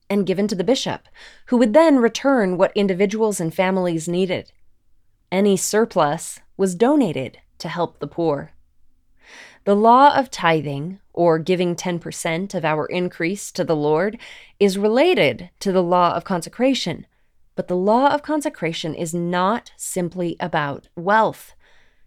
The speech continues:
It also includes our time, our talents, and our means. In the terminology of the day, consecrating meant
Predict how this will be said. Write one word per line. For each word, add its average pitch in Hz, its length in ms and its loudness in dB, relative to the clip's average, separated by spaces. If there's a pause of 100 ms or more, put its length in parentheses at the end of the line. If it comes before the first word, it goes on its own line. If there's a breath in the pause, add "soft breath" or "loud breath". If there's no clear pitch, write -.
(160)
It 170 140 -2
also 196 340 0
includes 160 640 -4
our 147 240 -6
time, 175 500 -8 (520)
our 160 180 -4
talents, 196 760 -6 (480)
and 180 380 -4
our 180 240 0
means. 160 640 -8 (1120 loud breath)
In 185 120 2
the 190 60 4
terminology 190 800 4
of 151 120 0
the 160 60 -6
day, 160 460 -2 (300 soft breath)
consecrating 165 1000 -2
meant 185 380 -2